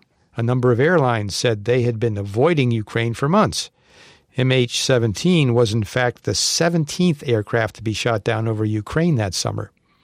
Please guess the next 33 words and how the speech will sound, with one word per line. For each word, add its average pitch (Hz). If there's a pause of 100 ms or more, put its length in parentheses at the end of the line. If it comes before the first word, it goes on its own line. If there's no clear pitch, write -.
(360)
And 113
Ukrainian 135
C 143
A 131
A 156
knew 113
of 110
the 113
risk, 113
too." 147 (800)
So 180
he 120
finishes, 117
uh, 120
"So 135
why 131
did 170
the 151
airlines 143
not 120
tell 131
anyone 127
else? 123 (640)
Simply 147
put, 156 (160)
there 123
was 120
no 139
mechanism 120
to 151
do 208
so. - (680)
Further, 147